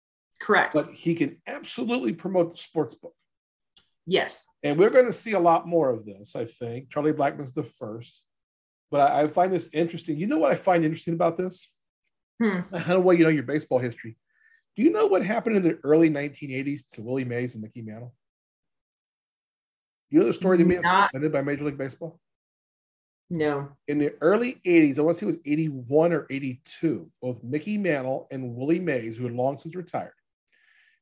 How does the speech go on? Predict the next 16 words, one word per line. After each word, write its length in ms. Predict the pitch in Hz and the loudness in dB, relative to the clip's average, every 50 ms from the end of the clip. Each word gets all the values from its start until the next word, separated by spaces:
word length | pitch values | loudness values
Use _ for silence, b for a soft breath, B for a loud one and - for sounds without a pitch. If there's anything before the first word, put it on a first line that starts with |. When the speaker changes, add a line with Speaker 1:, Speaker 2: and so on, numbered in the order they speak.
| _ _ - | _ _ -6
Speaker 1:
Mm-hmm. 80 | 202 | -2
Speaker 2:
had, 440 | 202 143 143 139 135 131 131 123 127 - _ _ _ _ _ _ _ _ _ _ _ _ - | 0 2 4 4 2 2 0 -4 -6 -16 _ _ _ _ _ _ _ _ _ _ _ _ 0
uh, 240 | 135 131 127 123 120 120 | 4 4 4 4 2 0
worked 360 | 113 123 151 160 165 165 - | 2 4 4 4 4 2 -6
with 100 | - 123 | -8 -4
a, 220 | 139 123 123 123 - | -4 -4 -4 -4 -6
with 160 | - 127 123 127 | -6 -6 -4 -4
an 100 | 123 120 | -6 -8
Atlantic 480 | 120 - 117 127 139 156 170 190 - | -8 -8 -6 -2 0 0 0 -2 -4
City 340 | - - - 185 170 180 175 | -6 -4 -2 0 0 0 -2
casino 720 | 170 - 151 123 - - - 208 220 208 165 120 113 113 113 107 110 | -4 -6 -6 -6 -4 -6 -6 -4 -4 -4 -4 -4 -6 -6 -8 -10 -10
where 180 | 113 131 135 131 | -6 -6 -4 -4
they 300 | 120 120 139 147 156 170 | -4 -2 2 4 4 4
were 640 | 180 170 151 143 151 143 139 139 135 131 127 120 - _ _ | 2 0 0 0 2 2 2 0 0 -2 -4 -6 -8 _ _
hosts, 680 | _ - - 190 277 - - - - - - - - _ _ _ _ - | _ -2 0 2 2 0 -2 -8 -14 -16 -18 -20 -20 _ _ _ _ -10
basically. 400 | 127 127 120 - - 131 - 120 | -8 -8 -8 -10 -14 -18 -20 -20